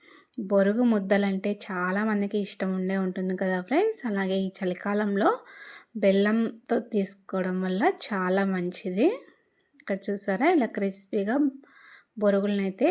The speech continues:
వేయించుకోవాలి. ఇప్పుడు వీటిని పక్కకు తీసేసుకుందాము. ఇక్కడ బెల్లాన్ని అయితే కొంచెం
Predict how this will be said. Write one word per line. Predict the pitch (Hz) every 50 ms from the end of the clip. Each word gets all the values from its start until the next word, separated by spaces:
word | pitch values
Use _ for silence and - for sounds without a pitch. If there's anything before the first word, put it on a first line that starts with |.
| 392 320
వేయించుకోవాలి. | 233 208 196 190 185 190 190 - - - - 190 185 180 185 185 185 185 214 311 427 554 587 - - - _ _ _ _ _ _ _ _ _ _ _ _ _ _ _ _ _
ఇప్పుడు | _ - - 202
వీటిని | 208 190 214 196 196 190 202
పక్కకు | 196 190 - 196 185 180 -
తీసేసుకుందాము. | 185 175 180 - 180 180 180 - - - 196 185 185 185 185 180 196 285 427 508 - - - - - - - _ _ _
ఇక్కడ | - - 233 240 277 381 494 440 - - _ 220 202
బెల్లాన్ని | 202 202 202 208 202 202 208 208 202
అయితే | 196 185 190 - 311 415 480 415 - - -
కొంచెం | 220 202 190 190 - 196